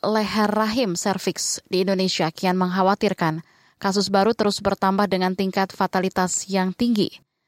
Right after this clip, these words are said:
Data Globocan atau Global Burden of Cancer Study menunjukkan terdapat hampir tiga puluh tujuh ribu kasus baru kanker serviks di tanah air pada dua ribu dua puluh. Dari jumlah itu sebanyak dua puluh satu ribu lebih meninggal dunia.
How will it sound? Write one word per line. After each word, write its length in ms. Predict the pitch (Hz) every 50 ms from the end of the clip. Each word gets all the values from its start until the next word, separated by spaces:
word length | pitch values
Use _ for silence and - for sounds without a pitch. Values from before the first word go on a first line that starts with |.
| _ _ _ _ _ _ -
Data 320 | - 202 196 - 233 220
Globocan 560 | 190 196 196 180 190 196 - - 214 247 269 208
atau 400 | 190 - 196 185 180 180 175 160
Global 400 | 180 190 190 175 196 190 190 170
Burden 480 | 185 185 165 170 196 190 190 185 -
of 240 | - 185 180 - -
Cancer 400 | - 202 196 196 - 202 185 185
Study 480 | - - 202 196 175 175 175 208 294 359 - - 196
menunjukkan 560 | 185 175 165 - 185 - - 208 220 226 208
terdapat 320 | - 170 170 175 - 180 - -
hampir 320 | 190 180 175 - 208 208
tiga 320 | 208 - 202 170 190 185 -
puluh 160 | - 180 185
tujuh 240 | - 202 175 170 185
ribu 240 | 175 180 160 175 165
kasus 480 | - - 240 240 - 262 247 - -
baru 400 | 220 202 202 196 196 190 185 190 - _
kanker 480 | - 214 196 185 180 - - 175 170
serviks 640 | 160 - - 208 214 220 - 240 185 - - - _
di 240 | _ - 196 247 -
tanah 320 | - 196 185 180 175 -
air 240 | 165 160 151 156 160 _ _ _ _ -
pada 240 | 202 202 196 196 180
dua 240 | 175 175 180 170 170
ribu 160 | 165 160 165
dua 240 | 165 165 170 165 -
puluh. 240 | - 190 175 160 - _ _ _ _ _ _ _ _ _ _ _ _ _ -
Dari 160 | 165 175 185
jumlah 320 | 185 196 202 202 208 208
itu 160 | 196 208 - 180
sebanyak 640 | - - 185 190 185 190 196 196 - - 226 -
dua 240 | - 180 208 226 226
puluh 160 | - 254 247
satu 320 | 220 - 233 208 - 208 202
ribu 240 | 208 202 180 196 202
lebih 480 | 202 214 202 220 202 175 - - -
meninggal 560 | 220 220 214 214 202 190 175 190 175 170 165
dunia. 320 | 165 175 175 175 165 139